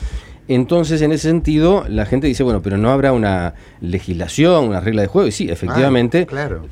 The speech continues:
Speaker 1: hay en la Constitución de la República que dice, este, como ya lo, lo, lo, lo señalamos en su momento,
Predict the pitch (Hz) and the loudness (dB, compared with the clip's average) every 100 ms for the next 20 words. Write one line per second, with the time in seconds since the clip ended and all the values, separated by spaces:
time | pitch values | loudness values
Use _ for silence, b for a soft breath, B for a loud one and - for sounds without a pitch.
0 | - 117 95 95 95 95 95 101 95 101 | 0 0 0 -2 -2 -2 -4 -4 -4 -2
1 | 131 143 151 156 156 160 170 135 113 123 | 0 2 0 0 0 0 -2 0 0 -2
2 | - 156 - B B B - 101 - 104 | 0 -2 -2 B B B -8 -4 0 0
3 | - - - 98 101 110 107 101 104 101 | 0 -10 -6 -2 0 2 0 -2 -4 -4
4 | 95 98 95 95 - - 98 95 - 101 | -4 -4 -6 -8 -12 -16 -10 -8 -4 -2
5 | 104 113 107 92 92 85 120 139 104 101 | 0 2 0 -4 -8 -4 0 0 0 0
6 | 160 | -2